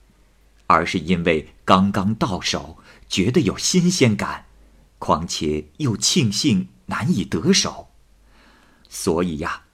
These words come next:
就故意的放纵她，让她吃个饱。那么，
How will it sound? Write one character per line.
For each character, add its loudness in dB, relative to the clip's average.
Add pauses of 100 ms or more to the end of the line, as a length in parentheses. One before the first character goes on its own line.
就 -4
故 0
意 -2
的 -8
放 0
纵 2
她， -14 (300)
让 -8
她 -8
吃 0
个 0
饱。 -6 (520)
那 -4
么， -10